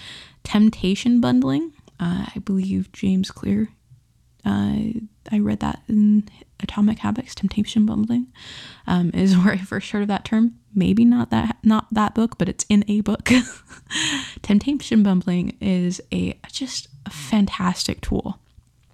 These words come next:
It's how I learned how to, uh, do magic movement, is by temptation bundling with, uh, getting up really early and moving my body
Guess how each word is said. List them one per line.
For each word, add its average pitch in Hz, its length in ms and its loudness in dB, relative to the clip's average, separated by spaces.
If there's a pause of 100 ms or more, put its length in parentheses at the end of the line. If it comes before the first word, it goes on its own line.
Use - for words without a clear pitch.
(280)
It's 208 160 -2
how 190 280 0
I 185 180 -2
learned 175 260 -4
how 170 240 -8
to, - 400 -6 (120)
uh, 170 260 -4
do 180 140 -2
magic 175 360 -4
movement, 220 420 0 (480)
is 175 160 2
by 165 180 -2
temptation 175 640 -2
bundling 170 540 2
with, 175 500 -2 (460)
uh, 170 160 -4 (260)
getting 180 240 0
up 170 140 -6
really 202 180 0
early 185 360 0
and 175 200 2
moving 170 240 0
my 220 100 2
body 220 420 0